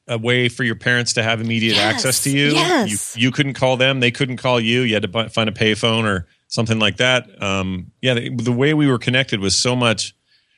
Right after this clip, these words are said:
Speaker 1: less than. And it's the subject of so much, like, controversy now as to whether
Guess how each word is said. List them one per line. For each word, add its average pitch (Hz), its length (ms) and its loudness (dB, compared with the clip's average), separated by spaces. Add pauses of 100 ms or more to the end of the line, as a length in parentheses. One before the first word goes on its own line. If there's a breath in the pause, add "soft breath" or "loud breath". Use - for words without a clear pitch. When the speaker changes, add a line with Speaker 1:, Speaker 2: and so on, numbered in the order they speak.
(160)
Speaker 1:
less 180 300 0
than. 113 240 2
And 135 140 0
it's 233 160 -2
the 165 200 -8 (120)
subject 196 560 0
of 127 80 0
so 165 240 0
much, 165 320 0
like, 110 340 -2 (320)
controversy 120 560 0
now 87 220 -2
as 90 160 0
to 104 100 -4
whether 110 480 2